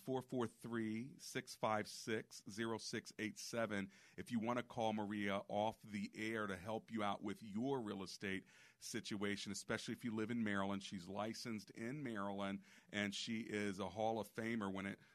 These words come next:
when it comes to remax Hall of Fame awards. So I've gone to her just to say, "Hey, I got a question about this." And she's just able to, uh, give it to you very, very clearly. And I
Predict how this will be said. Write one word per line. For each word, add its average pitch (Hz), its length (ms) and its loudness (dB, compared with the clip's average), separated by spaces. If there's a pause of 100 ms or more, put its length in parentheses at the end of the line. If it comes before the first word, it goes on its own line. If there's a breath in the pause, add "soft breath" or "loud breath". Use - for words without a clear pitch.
(400 loud breath)
when 120 160 4
it 113 120 0
comes 110 360 0
to 107 180 2
remax 101 640 4
Hall 107 280 2
of 98 80 -2
Fame 101 280 0
awards. 95 640 2
So 98 460 4 (320 loud breath)
I've 131 260 6
gone 117 240 4
to 110 60 -2
her 107 140 -2
just 117 360 -4
to 107 80 -6
say, 104 480 0
"Hey, 127 160 -10 (100)
I 131 120 -2
got 165 160 -8
a - 20 -4
question - 420 -6
about 90 320 -4
this." 92 320 -8
And 98 160 -4
she's 107 280 -6
just 113 320 -10
able 110 300 -4
to, 98 120 -2 (340 loud breath)
uh, 98 240 2
give 104 220 0
it 110 180 -4
to 117 120 -4
you 98 120 0
very, 104 320 0
very 95 300 0
clearly. 104 720 -4
And 90 100 -4
I 101 160 2